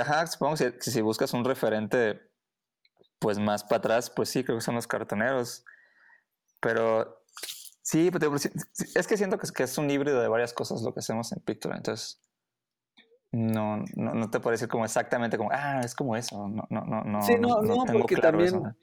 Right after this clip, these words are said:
Speaker 2: también no es como que los moneros hayan dejado de existir,
Speaker 1: Sí,
Speaker 2: sino
Speaker 1: claro, de
Speaker 2: que
Speaker 1: hecho, sí. <laughs>
Speaker 2: es como dices, creo que sí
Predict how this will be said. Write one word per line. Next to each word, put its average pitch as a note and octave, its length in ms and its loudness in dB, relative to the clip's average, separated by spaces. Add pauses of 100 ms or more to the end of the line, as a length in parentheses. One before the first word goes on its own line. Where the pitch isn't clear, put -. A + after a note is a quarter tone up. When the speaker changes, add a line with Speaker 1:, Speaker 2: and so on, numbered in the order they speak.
Speaker 2:
también F#3 220 2
no G3 60 4
es G3 80 -2
como G3+ 200 2
que F#3+ 80 2
los D3 200 2
moneros D3 420 2
hayan D#3 160 2
dejado C#3+ 320 2
de C#3 60 2
existir, D3+ 640 -2 (260)
Speaker 1:
Sí, E3+ 160 2
Speaker 2:
sino - 40 -4
Speaker 1:
claro, E3+ 200 6
de C#3+ 60 4
Speaker 2:
que C#3+ 60 4
Speaker 1:
hecho, F#3 140 4
sí. - 280 -2
<laughs> - 360 -4 (640)
Speaker 2:
es E3+ 180 2
como F3+ 260 4
dices, D#3+ 340 2
creo D3+ 160 4
que E3 140 0
sí D#3+ 260 4